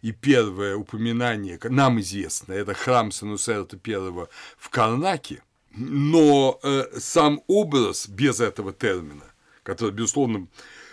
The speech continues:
богословски проработанный, я бы сказал, выдуманный, но термин-то выдуманный, а сущность, э, была известна давно.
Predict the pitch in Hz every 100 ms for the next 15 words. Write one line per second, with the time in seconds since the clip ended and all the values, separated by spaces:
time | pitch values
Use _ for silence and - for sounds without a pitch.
0 | - - 131 147 147 131 147 170 165 -
1 | 117 113 120 117 110 101 135 143 135 123
2 | 117 110 104 98 92 101 92 - - 80
3 | 87 151 131 98 85 71 65 _ _ _
4 | - 117 127 110 160 147 113 101 110 101
5 | 226 151 101 90 73 73 _ - - -
6 | 120 120 113 107 107 104 - 202 175 -
7 | 101 - - 101 101 92 107 104 120 120
8 | 113 110 131 123 123 117 113 104 87 69